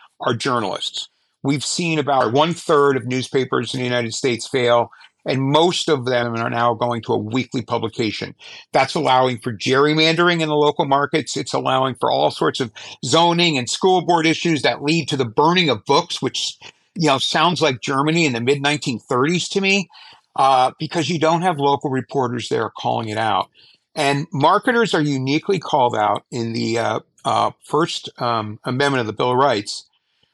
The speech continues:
um, in their, their role to support journalism to keep politicians on track. And we've gotta do more there. And, and Kara,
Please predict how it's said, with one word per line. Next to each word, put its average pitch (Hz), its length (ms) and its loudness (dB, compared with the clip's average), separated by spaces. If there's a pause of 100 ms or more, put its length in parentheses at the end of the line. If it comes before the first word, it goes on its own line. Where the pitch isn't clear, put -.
(140)
um, 113 400 2 (160)
in 139 120 -2
their, 135 240 2 (120)
their 131 160 4
role 143 340 4
to - 100 -10
support 143 440 -2
journalism 131 560 -2
to 131 80 -8
keep - 260 -8
politicians 127 680 -2
on 113 160 0
track. 101 420 -4
And 123 180 -6
we've 160 160 0
gotta 226 220 0
do 226 120 -2
more 214 280 4
there. 107 240 -4 (500)
And, 160 260 -2
and 175 140 -2
Kara, 220 260 2